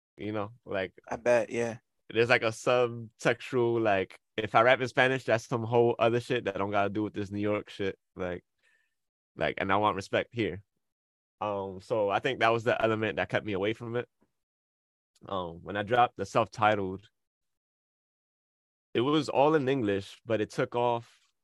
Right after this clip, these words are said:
Speaker 1: a lot in Mexico. Where,
Speaker 2: Right.
Speaker 1: yeah. So they, they, there's a, there's a certain demographic of Mexicans that speak English in Mexico, s-, like, in parts of Mexico.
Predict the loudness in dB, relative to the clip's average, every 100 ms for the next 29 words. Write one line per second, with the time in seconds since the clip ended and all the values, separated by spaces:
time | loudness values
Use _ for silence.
0 | _ -6 -2 2 0 -2 _ _ _ _
1 | _ -8 -4 -6 -6 -12 -12 -12 -16 _
2 | _ -20 -20 -6 4 6 6 2 -4 -10
3 | -8 -6 -8 -14 _ _ _ _ _ _
4 | -12 -6 -4 -2 -4 -2 -2 -2 -2 -8
5 | _ _ _ _ _ _ _ _ _ _
6 | _ -4 -2 0 0 0 0 -2 0 -2
7 | -2 -4 -2 0 0 0 -2 -2 -4 -4
8 | -6 -4 -8 -8 -8 -8 -6 -6 -6 -6
9 | -6 -8 -10 -10 -8 -8 -10 -16 -20 _
10 | _ -12 -10 -8 -10 -10 -14 -16 _ -8
11 | -8 -10 -20 _ _ -14 -10 -8 -8 -8
12 | -8 -8 -8